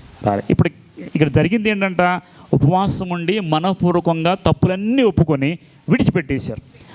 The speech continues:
అది దేవునికి ఇష్టమైంది. ఇష్టమైంది కాబట్టి దాని మీదకి రావాల్సిన కీడును రాకుండా దేవుడు ఏం చేశాడు? కాపాడాడు. మూడో, నాలుగో అధ్యాయం చూడండి. "యోనా దీన్ని చూచి బహు చింతాక్రాంతుడై కోపగించుకో." యోనాకి ఏమొచ్చింది? మళ్ళీ తెగులు వచ్చేసింది.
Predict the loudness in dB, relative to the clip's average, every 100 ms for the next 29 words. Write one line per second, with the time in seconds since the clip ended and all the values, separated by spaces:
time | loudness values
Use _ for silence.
0 | -4 0 2 2 2 0 -2 -2 0 0
1 | 0 0 -4 -8 -20 -20 -14 -2 0 2
2 | 2 2 2 0 0 0 0 0 0 -6
3 | _ _ -4 0 2 2 2 0 -2 -2
4 | 0 0 0 -4 -2 0 2 0 -2 -4
5 | 0 2 2 0 0 0 0 0 -2 -6
6 | _ _ -20 _ -2 0 0 -2 -6 -14
7 | -18 -20 -20 -20 -18 -20 -20 -8 0 2
8 | 4 2 2 2 2 2 2 2 2 2
9 | 0 0 -4 -2 -2 0 0 0 -4 -2
10 | -2 -2 -6 -4 -6 -4 -4 -2 -2 -4
11 | -2 0 0 0 -2 -2 -2 0 2 0
12 | 0 -6 -16 -20 -20 -20 0 2 4 4
13 | 4 2 2 -2